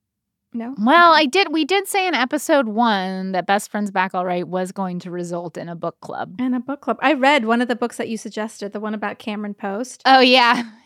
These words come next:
Speaker 1: Yeah.
Speaker 2: Yeah.
Speaker 1: I read that one.
Speaker 2: It's pretty good,
Speaker 1: Yeah.
Speaker 2: right?
Speaker 1: Yeah.
Speaker 2: Yeah, there's a, there's a movie, too.
Speaker 1: I-, it's a nice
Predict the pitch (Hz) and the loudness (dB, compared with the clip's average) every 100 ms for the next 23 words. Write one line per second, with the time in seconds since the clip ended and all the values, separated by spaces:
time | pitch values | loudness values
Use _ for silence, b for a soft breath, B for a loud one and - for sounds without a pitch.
0 | _ 330 349 370 339 226 185 185 _ - | _ 2 6 6 6 2 -4 -10 _ -6
1 | 233 233 269 302 247 - - - 240 - | -6 -4 -6 -4 -6 -6 -14 -12 -8 -6
2 | - 698 349 208 208 466 _ _ 262 214 | -2 0 4 6 6 4 _ _ -2 2
3 | 480 523 - - - 311 359 240 _ _ | 4 2 -4 -12 -6 -2 0 -2 _ _
4 | _ - 349 285 285 285 240 269 294 277 | _ -2 0 2 0 0 0 0 0 0
5 | 240 277 208 - 196 185 - _ 277 254 | 0 -2 -4 -6 -6 -6 -12 _ -8 -4
6 | 254 240 285 - | -2 -2 -2 -6